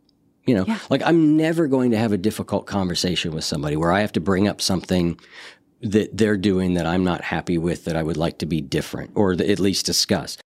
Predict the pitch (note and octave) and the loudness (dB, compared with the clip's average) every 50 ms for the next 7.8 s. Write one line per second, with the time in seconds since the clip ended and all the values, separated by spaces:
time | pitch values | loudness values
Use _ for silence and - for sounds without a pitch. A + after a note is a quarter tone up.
0 | _ - D3+ D#3 D#3+ F3 E3 E3 D#3 A#2+ G#2 G2+ G#2+ - G#2+ G#2+ G2 F#2 - - | _ 2 2 4 4 4 4 4 4 2 2 0 0 0 0 0 0 0 0 0
1 | A2+ G#2+ G#2+ G#2+ A2+ G#2+ A2 G#2+ - B2+ C#3+ D3+ - - G2+ D2 C#2 - - - | 0 2 2 2 2 2 0 0 0 -2 -2 -2 -2 -2 -2 -2 -2 -4 -8 -10
2 | _ _ - - - - - - - E3 G3 G#3 - - - - _ - F#3 F3+ | _ _ -20 -18 -18 -18 -8 -2 2 2 4 2 2 0 -6 -6 _ -4 0 0
3 | B3 B3 A3+ F#3+ - - - - G#3 G3+ F#3+ D#3+ D3 C#3+ C#3+ D3+ D#3+ - C#3 A#2+ | 2 2 2 0 0 0 0 2 2 4 4 4 4 4 4 2 2 2 2 2
4 | A#2+ B2 C3+ D3+ - - - _ - D#3+ F3+ G3 G3 G3+ G3+ F3+ F3+ F3+ F3 E3 | 2 2 0 -2 -4 -6 -12 _ 0 2 2 2 2 2 2 2 2 2 2 2
5 | D#3 C#3 C#3+ D3+ D3 D3 C#3+ C3 A2+ G2+ F#2+ G2 F#2 F2 E2 F2+ E2+ E2 E2 - | 2 2 2 2 2 4 4 4 2 2 2 2 0 0 0 -2 -2 -4 -6 -4
6 | - B2+ B2+ D3+ C#3 C3+ B2+ G2+ G#2 A#2 A#2 A2 A2 - G2+ F#2+ E2+ - - - | -2 0 0 2 2 2 0 2 2 2 2 0 0 0 0 0 0 -4 -6 -6
7 | - D2+ - - - C2+ - - - - - - E3+ D#3 C#3+ | -8 -8 -6 -8 -8 -8 -8 -10 -12 -12 -4 -2 -2 -2 -2